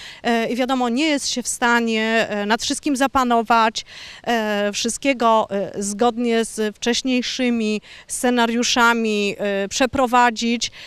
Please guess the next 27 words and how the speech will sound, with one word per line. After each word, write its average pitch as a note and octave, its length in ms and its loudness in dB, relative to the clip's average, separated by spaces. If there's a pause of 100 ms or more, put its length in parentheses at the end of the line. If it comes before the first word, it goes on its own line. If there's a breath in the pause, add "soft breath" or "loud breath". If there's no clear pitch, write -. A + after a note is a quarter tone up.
(140)
e, A3+ 280 2
bo A#3 420 4
czasami, A3+ 760 0
e, G#3 400 -2
niektóre A#3 500 -2
rzeczy G#3+ 840 -2
wymykają C4+ 440 0
się B3+ 120 -2
spod A#3+ 240 -6
kontroli, A3+ 680 0 (320 loud breath)
e, G3+ 400 -2
czasami A#3 580 0
gdzieś, G#3 600 0
e, G3 520 -2
wkrada C4 380 0
się B3+ 140 -6
spontaniczność, A#3+ 1080 -2 (420 loud breath)
e, G#3+ 400 0 (160)
i, B3 380 2
e, G#3+ 440 -2
no B3+ 100 0
niekiedy C4 380 -2
to A3 140 -2
są, G#3 280 2
e, G3 800 -4
dość, A#3+ 460 2 (420 soft breath)
e, G3+ 400 0